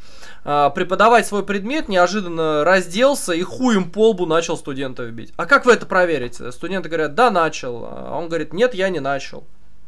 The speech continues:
А так мы смотрим видеозапись, а оп, оп, а он на самом деле не занимался преподаванием данного предмета, он хуйню какую-то нес. Проверили? Проверили. Разъебали? Разъебали.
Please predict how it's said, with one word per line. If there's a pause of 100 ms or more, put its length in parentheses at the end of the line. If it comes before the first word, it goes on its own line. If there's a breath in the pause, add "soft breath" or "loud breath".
(1800 loud breath)
А
так
мы
смотрим
видеозапись,
а
оп,
оп,
а
он
на
самом
деле
не
занимался
преподаванием
данного
предмета,
он
хуйню
какую-то
нес.
Проверили?
Проверили.
Разъебали?
Разъебали.